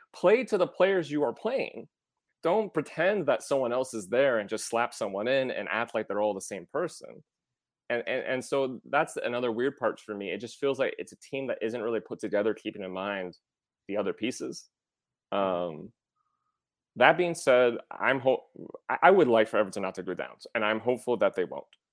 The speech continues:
I think that there's probably enough there to figure it out, but they, they've started rough.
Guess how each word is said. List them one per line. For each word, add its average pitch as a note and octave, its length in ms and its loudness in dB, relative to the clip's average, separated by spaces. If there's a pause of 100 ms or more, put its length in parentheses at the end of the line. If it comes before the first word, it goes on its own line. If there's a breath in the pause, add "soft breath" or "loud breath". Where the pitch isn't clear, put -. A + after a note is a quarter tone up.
(380)
I G#2 60 -4
think B2 260 -2
that A2+ 100 0
there's G#2+ 140 -2
probably B2 400 4
enough G#2 360 -2
there G2+ 180 0
to F#2+ 80 -12
figure F#2 360 -4
it E2 80 -2
out, D#2 240 -2 (420)
but F#2 140 -8
they, F#2+ 260 -4
they've G2+ 200 -6
started A#2+ 400 2
rough. F2+ 340 -2